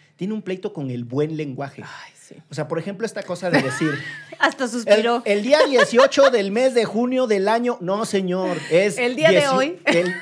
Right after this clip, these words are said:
Speaker 1: es dieciocho de junio. O
Speaker 2: Y
Speaker 1: sea,
Speaker 2: ya
Speaker 1: ya
Speaker 2: estamos.
Speaker 1: Sí,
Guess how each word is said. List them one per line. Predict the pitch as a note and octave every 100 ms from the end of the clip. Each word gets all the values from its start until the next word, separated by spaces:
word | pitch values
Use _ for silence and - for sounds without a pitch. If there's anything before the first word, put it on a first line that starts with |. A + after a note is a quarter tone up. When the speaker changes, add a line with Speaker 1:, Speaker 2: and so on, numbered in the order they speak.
| -
Speaker 1:
es | F#3+ G3 -
dieciocho | D3 D#3+ D#3 G#3 A3+ B3 G#3
de | E3
junio. | F3+ G3 G3+ G#3+ A#3 _ _ _ _ - - _
O | -
Speaker 2:
Y |
Speaker 1:
sea, | A3
Speaker 2:
ya | G3
Speaker 1:
ya | -
Speaker 2:
estamos. | B3+ B3+ G3
Speaker 1:
Sí, | D#3+